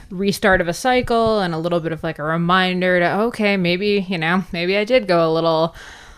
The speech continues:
little hard on the Christmas buffets or whatever, and maybe now it's time to kinda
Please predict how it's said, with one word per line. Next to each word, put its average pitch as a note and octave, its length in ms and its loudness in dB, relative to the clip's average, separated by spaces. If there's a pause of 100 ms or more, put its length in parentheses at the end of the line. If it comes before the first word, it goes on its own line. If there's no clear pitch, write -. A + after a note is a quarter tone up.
(160)
little A3 200 4
hard G#3+ 380 6
on G#3 180 6
the F#3+ 340 6 (120)
Christmas G#3 400 4
buffets E3 720 6
or D#3+ 120 -2
whatever, D3+ 480 0
and D#3+ 200 -2
maybe D#3+ 220 -4
now D3+ 200 -2
it's D3+ 180 -8
time D#3+ 240 -6
to D#3+ 60 -6
kinda E3 340 -4